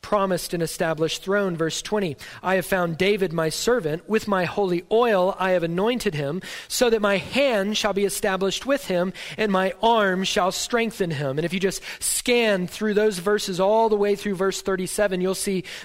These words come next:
mentioned time and again in lots of different ways that this throne, this king, will lead to the protection and the blessing of God's people.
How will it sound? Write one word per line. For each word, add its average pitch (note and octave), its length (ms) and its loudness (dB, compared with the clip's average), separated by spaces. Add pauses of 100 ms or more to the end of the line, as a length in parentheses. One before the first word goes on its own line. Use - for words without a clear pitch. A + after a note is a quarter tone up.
mentioned G3+ 580 2
time A3+ 380 0
and G#3+ 60 4
again F3 280 0
in G3+ 140 2
lots A3 280 0
of G#3 120 -2
different G3 360 -2
ways F3+ 800 0 (1000)
that G3+ 240 0 (180)
this B3 260 0
throne, G#3+ 640 2
this B3+ 360 0
king, G#3+ 680 -2 (680)
will G3 120 2
lead A#3+ 320 2
to G#3+ 80 0
the G#3+ 80 0
protection G#3+ 600 -2
and F#3+ 100 0
the F#3+ 60 -2
blessing G#3+ 460 0
of F#3+ 120 -2
God's F3+ 320 0
people. F3 640 -4